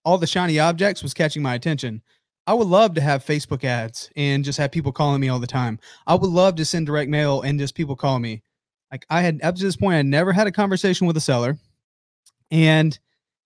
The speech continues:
I also didn't have a bunch of money to spend. So Facebook was pretty much out. Sending direct mail, that was gonna cost, like, three thousand dollars, and who knows if I was gonna get a deal.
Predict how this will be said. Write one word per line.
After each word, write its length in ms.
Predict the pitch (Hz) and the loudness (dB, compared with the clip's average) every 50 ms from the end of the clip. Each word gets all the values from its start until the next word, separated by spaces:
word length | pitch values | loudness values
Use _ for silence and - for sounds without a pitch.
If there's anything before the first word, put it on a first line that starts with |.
| _ - | _ -6
I 80 | - 156 | 0 4
also 300 | 165 196 214 - - 202 | 6 6 6 6 4 4
didn't 180 | 180 196 185 190 | 4 4 4 4
have 120 | 190 175 | 4 4
a 40 | 175 | 4
bunch 180 | 185 185 - | 2 2 2
of 60 | 180 180 | 2 2
money 200 | 196 208 190 156 | 4 4 4 2
to 80 | 139 | 0
spend. 380 | 127 - - 127 113 107 107 - | -2 -4 -4 -6 -6 -6 -8 -6
So 140 | - 156 135 | -4 -4 -4
Facebook 420 | - 202 208 202 - 196 180 165 | -2 -4 -4 -4 -4 -4 -4 -4
was 120 | 156 139 | -6 -6
pretty 160 | - 165 156 143 | -4 -2 -2 -2
much 180 | 135 120 - | -2 -4 -6
out. 260 | 123 110 113 147 170 - _ _ _ _ _ - | -6 -6 -8 -8 -10 -12 _ _ _ _ _ -8
Sending 240 | - 190 208 214 190 | -4 -2 0 0 2
direct 260 | 180 185 180 165 156 | 2 2 2 2 2
mail, 260 | 151 160 170 160 151 | 2 2 2 2 2
that 60 | 143 | 0
was 100 | 143 147 | 0 -2
gonna 120 | 147 151 139 | -2 -4 0
cost, 220 | - 147 135 - | 0 -2 -2 -2
like, 100 | 135 123 | -6 -8
three 160 | - 147 135 | -6 -6 -4
thousand 300 | 123 127 117 117 117 117 | -2 -2 -4 -4 -4 -6
dollars, 280 | 117 117 120 143 165 160 | -4 -4 -4 -2 -2 -2
and 160 | 135 127 127 | -2 -2 -2
who 120 | 120 156 156 | 0 0 2
knows 180 | 147 135 135 | 2 2 2
if 60 | 131 127 | 0 -2
I 20 | |
was 100 | 123 117 | -4 -4
gonna 160 | - 131 123 | -4 -4 -4
get 100 | 123 113 | -4 -4
a 20 | 113 | -4
deal. 420 | 127 156 170 139 123 143 170 | -2 2 2 2 2 2 0